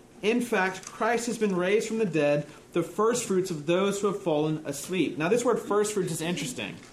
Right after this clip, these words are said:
I'm not a farmer or the son of a farmer, okay, so I had to look this one up. But I'm told that the first fruits, so if you have, like, a crop, like a field, the first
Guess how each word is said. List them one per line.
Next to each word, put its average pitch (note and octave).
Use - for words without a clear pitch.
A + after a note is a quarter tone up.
I'm G#3
not A#3
a G#3
farmer G3+
or F#3
the D#3
son G#3+
of F#3+
a E3
farmer, C#3+
okay, D#3
so E3+
I F#3
had F3+
to E3+
look F3
this F#3
one D#3
up. -
But A3+
I'm F3
told E3+
that F3
the G3+
first A#3+
fruits, E3
so F#3
if F#3
you A#3+
have, C4
like, F3+
a D#3
crop, G#3
like D#3
a C#3+
field, E3
the E3
first A#3+